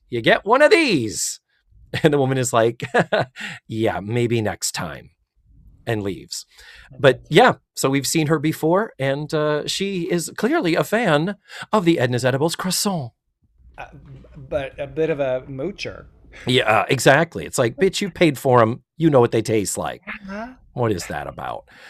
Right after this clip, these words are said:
Speaker 1: <laughs> Uh, so, and then that's it. This is only, this is the second of two appearances. We never see this, this, uh, bit player actress again. So then we go into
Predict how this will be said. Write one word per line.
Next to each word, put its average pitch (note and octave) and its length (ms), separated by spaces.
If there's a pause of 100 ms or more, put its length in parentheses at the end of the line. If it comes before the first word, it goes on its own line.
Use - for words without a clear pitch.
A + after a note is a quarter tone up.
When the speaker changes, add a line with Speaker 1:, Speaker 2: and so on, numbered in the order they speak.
(100)
Speaker 1:
<laughs> - 180
Uh, B2+ 400 (140)
so, A2 420 (100)
and D#3+ 120
then C#3+ 100
that's C3 240
it. - 200
This C#3+ 160
is C3 120
only, B2 380
this A#2+ 180
is G#2 180
the G#2+ 100
second A#2+ 360
of G2 260
two C3+ 180
appearances. G#2 540
We A2 100
never G#2+ 220
see G#2 220
this, G2 360
this, A2 380
uh, G2+ 240
bit G#2 220
player G2 320
actress - 420
again. - 280 (440)
So - 120
then E3 140
we G3+ 100
go E3+ 200
into C#3 400